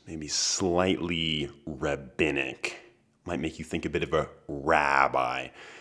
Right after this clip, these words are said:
Maybe it's a bit larger than some of my other facial features. So I, I understand the comparison. I'm, I'm not mad at the comparison to Modest Yahoo. But recently, recently, I've been getting some comparisons to,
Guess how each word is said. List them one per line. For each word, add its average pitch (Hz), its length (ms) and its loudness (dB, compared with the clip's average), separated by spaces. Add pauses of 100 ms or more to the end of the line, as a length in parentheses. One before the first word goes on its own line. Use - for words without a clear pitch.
(140)
Maybe 110 240 6
it's 110 140 2
a 107 40 -6
bit 95 280 2 (280)
larger 76 640 6
than 65 140 -4
some 71 200 -2
of 64 60 -6
my 64 60 -6
other 67 120 -2
facial 67 340 -8
features. - 380 -4
So 95 340 6 (440)
I, 110 380 4 (200)
I 117 140 8
understand 87 800 4
the - 40 -8
comparison. 78 540 0
I'm, 82 160 6
I'm 90 140 2
not 92 260 4
mad 71 500 0
at - 100 -10
the - 60 -16
comparison 71 520 0
to 69 60 0
Modest 65 360 -6
Yahoo. 67 460 -8 (320)
But 87 180 -2
recently, 113 720 2
recently, 92 960 2 (340)
I've 101 120 -4
been 101 100 2
getting 95 320 4
some 92 200 0
comparisons 95 920 4
to, 76 320 4